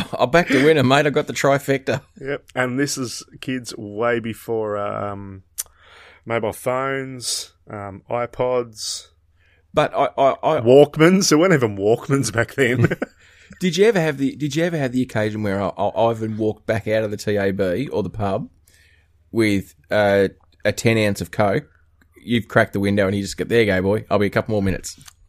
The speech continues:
Speaker 2: I don't ever remember that,
Speaker 1: Oh,
Speaker 2: ever.
Speaker 1: I'm
Speaker 2: Never
Speaker 1: sure
Speaker 2: remember getting a drink.
Speaker 1: <laughs> Not even a drink. Oh, not even
Speaker 2: But it
Speaker 1: his
Speaker 2: was an era, though, where you could actually wind down the window yourself. So,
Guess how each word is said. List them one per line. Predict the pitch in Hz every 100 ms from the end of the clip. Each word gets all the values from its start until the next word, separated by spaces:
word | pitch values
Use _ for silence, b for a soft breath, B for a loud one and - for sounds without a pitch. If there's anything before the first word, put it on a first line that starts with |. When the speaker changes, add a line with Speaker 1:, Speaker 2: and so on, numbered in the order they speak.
| _ 123
Speaker 2:
I | 117 113 92 -
don't | 110 110 - 131
ever | 110 110
remember | 107 107 98
that, | 95 120 104
Speaker 1:
Oh, | 110 113
Speaker 2:
ever. | 110 110 170 B B B B -
Speaker 1:
I'm | 110
Speaker 2:
Never | 143
Speaker 1:
sure | 151
Speaker 2:
remember | 147 131
getting | 120 117 110
a |
drink. | 101 147 -
Speaker 1:
<laughs> | 277 - - - - 294 - 320 - 269 -
Not | - -
even | 147 151 131
a | 120
drink. | - 147 160 139
Oh, | 95 135 131 127 117 107 101 95 92 B B B B B B
not | 143 147
even | 143 135
Speaker 2:
But | 127
it |
Speaker 1:
his | 147
Speaker 2:
was | 160
an | 151
era, | 143 131 117
though, | 120 120
where | 113 113
you | 104
could | 123
actually | 113 - 101
wind | 101 104
down | 104
the | 98
window | 101 101 98
yourself. | 95 - 98 -
So, | -